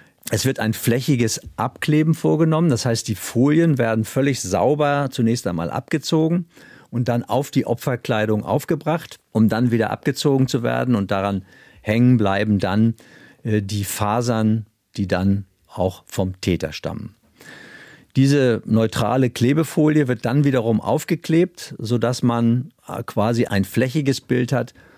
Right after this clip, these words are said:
vom Rücken des jeweiligen Opfers.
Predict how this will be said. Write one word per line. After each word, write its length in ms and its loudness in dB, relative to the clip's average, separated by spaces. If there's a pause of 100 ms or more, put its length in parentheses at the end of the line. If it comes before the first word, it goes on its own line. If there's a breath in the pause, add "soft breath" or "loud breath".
(140 soft breath)
vom 320 0
Rücken 460 2 (220)
des 180 -2
jeweiligen 420 0
Opfers. 440 -10